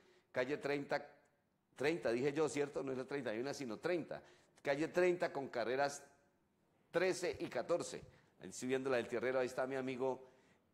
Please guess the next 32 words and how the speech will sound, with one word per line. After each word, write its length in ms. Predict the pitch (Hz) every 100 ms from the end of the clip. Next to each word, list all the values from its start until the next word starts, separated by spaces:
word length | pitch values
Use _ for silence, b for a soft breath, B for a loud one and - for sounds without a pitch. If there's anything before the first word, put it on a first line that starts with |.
| _ _ -
eh, 160 | 113 107
Daniel 320 | 113 120 123
Serrano, 360 | - 143 147
de 40 | 117
Serramotos 460 | 110 110 113 135
Girón. 180 | 127 120
Saludos 340 | 120 113 151 139
para 240 | 127 107
Dafer, 480 | 113 151 147 104 87
para, 760 | 110 107 104 104 104 104 101 98
mm, 800 | 95 - _ _ _ _ -
Dani-, 280 | 131 135 123 - - _ -
Daniel, 520 | 117 139 147 208 233 - - -
por 140 | 113
supuesto, 480 | - 98 143 - 78 - b b b _
Daniel 280 | 107 110 107
Fernando, 480 | 113 104 143 120 98
para 240 | 101 104
Dafer, 440 | 110 135 139 127
para, 480 | 110 113 104 104 98
se 140 | - 107
me 100 | 104
olvida 220 | 107 127
el, 140 | 131
el, 180 | 113 120
el 100 | 113
nombre 280 | 120 131 143
del 120 | 127
bebé, 600 | 110 120 156 - - - -
ay, 320 | 131 160 131
por 200 | 123 110
Dios. 360 | 143 175 -